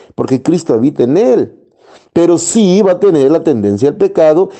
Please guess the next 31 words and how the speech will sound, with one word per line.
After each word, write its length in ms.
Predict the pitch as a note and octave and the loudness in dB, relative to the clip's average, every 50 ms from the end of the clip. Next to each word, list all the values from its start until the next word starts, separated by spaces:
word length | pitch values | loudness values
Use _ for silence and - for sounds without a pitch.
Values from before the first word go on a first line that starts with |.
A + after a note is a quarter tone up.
| - - | -10 -4
y 160 | - A3+ A#3+ | 0 0 0
Satanás 720 | - - A3+ G3+ A3+ A3 A3 A3 G3 D#3 C3+ C#3+ E3+ E3 C#3+ | 0 0 0 0 0 0 0 0 0 2 2 2 0 0 0
va 60 | C#3+ | -2
a 120 | D3 D3 | -2 -2
poner 220 | - C#3+ A2 G#2 A2 | -4 -4 -2 0 0
la 160 | A#2+ B2+ B2 | 0 -2 -2
tentación 560 | - A#2+ G#2+ G2 - F#2 E2+ - F2+ F2+ E2 | -2 -4 -4 -4 -6 -6 -8 -6 -8 -8 -6
para 220 | - F2 E2 C2+ - | -6 -6 -6 -6 -8
que 140 | - E2+ | -12 -12
peque. 460 | - - D3+ E3+ E3 - - - - _ _ _ _ _ _ - | -6 -4 -4 -4 -4 -6 -12 -16 -16 _ _ _ _ _ _ -4
Es 140 | D#3+ F3 | -2 -2
lo 100 | F#3+ F#3+ | -2 -2
que 80 | - C3+ | -4 -4
está 180 | - - B2+ C3 | -6 -4 -4 -4
diciendo 460 | C3 A#2 - - B2 A#2+ A2 G2+ G2 | -4 -4 -4 -4 -4 -4 -2 -2 0
ahí. 320 | G#2 C3 D#3 E3 D#3+ - - - - - - | 0 0 -2 -4 -8 -12 -18 -20 -16 -8 -4
Esas 220 | - E3+ F#3 F#3+ | -4 -2 -2 -2
son 100 | F#3 G3 | -2 0
las 140 | F#3+ F#3+ G3 | -2 -2 -4
corrientes 880 | - - C#3+ C3+ B2+ B2 C3 C3+ B2+ C3+ C#3+ C#3+ C#3+ C#3 D#3 C#3 A#2 G#2+ | -6 -4 -2 0 0 0 0 2 2 2 2 0 -2 0 0 0 0 0
de 60 | A2 | 0
este 260 | G#2+ - - B2+ B2 | -2 -2 -4 -4 -4
mundo. 600 | A#2+ A#2+ C3+ E3 G3 G3+ F#3+ E3 D3 - - - _ _ _ _ _ _ _ _ _ _ _ _ _ _ _ _ _ _ _ _ _ _ _ _ _ _ _ _ _ _ _ _ _ _ _ _ _ _ _ _ _ _ _ _ - | -2 -2 -4 -4 -2 -4 -4 -6 -6 -8 -10 -14 _ _ _ _ _ _ _ _ _ _ _ _ _ _ _ _ _ _ _ _ _ _ _ _ _ _ _ _ _ _ _ _ _ _ _ _ _ _ _ _ _ _ _ _ -12
Las 140 | - A#2+ - | -12 -8 -4
tentaciones. 1000 | - B2+ B2+ - C3+ - - C#3+ D#3 F#3 G#3 G3 - - - - _ - - _ _ _ _ _ _ _ _ _ _ _ _ _ _ _ _ _ _ _ _ _ _ _ _ _ _ _ _ _ _ _ _ _ _ _ _ _ _ _ _ _ _ _ _ _ _ _ _ _ _ _ _ _ _ _ _ - | -4 -4 -2 -2 -4 -4 -4 -4 -4 -4 -4 -6 -6 -8 -10 -14 _ -20 -20 _ _ _ _ _ _ _ _ _ _ _ _ _ _ _ _ _ _ _ _ _ _ _ _ _ _ _ _ _ _ _ _ _ _ _ _ _ _ _ _ _ _ _ _ _ _ _ _ _ _ _ _ _ _ _ _ -4
Lo 120 | A#2 A#2+ | -4 -4
que 140 | - B2+ A#2+ | -2 -2 -2
nos 200 | A#2+ A2+ - - | -2 -4 -4 -4
invita 400 | B2+ B2 A#2 - - - - D3 | -6 -4 -2 -4 -4 -4 -4 -6
a 60 | - | -4
pecar. 480 | - A2 - - D#2 E2 - _ _ | -4 -6 -6 -6 -12 -12 -12 _ _